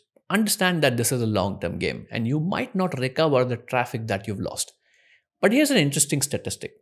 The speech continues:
If you lost fifty percent of your website traffic, but you made every visitor twice as valuable, you still have the same business. And guess what?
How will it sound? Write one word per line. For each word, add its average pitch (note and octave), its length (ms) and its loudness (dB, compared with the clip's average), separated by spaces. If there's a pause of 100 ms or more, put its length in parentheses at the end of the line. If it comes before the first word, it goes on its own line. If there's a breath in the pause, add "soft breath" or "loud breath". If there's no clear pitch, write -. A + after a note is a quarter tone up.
(720 loud breath)
If G3+ 220 6
you E4 100 8
lost E3 280 6
fifty D#3+ 240 2
percent D3 340 -2
of C#3 120 -6
your B2+ 140 0
website - 280 -2
traffic, C3 420 -4 (160)
but C#3+ 140 -4
you D#3 60 0
made D3+ 540 0
every E3 380 4
visitor C3 560 0 (320 soft breath)
twice A2 340 4
as C3 100 2
valuable, B2+ 400 4 (520 soft breath)
you - 60 -6
still F3 260 4
have C#3+ 220 -2
the C3+ 60 -2
same B2 300 2
business. - 400 -4 (320)
And D#3+ 160 6
guess D3 200 6
what? - 320 -2